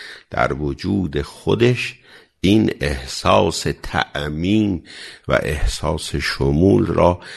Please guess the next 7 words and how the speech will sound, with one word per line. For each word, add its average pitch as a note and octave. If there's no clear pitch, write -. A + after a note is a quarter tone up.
همیشه C#2+
داشته C#2
باشه. -
بله، A#2
خب F3+
واقعاً A#2
این B2+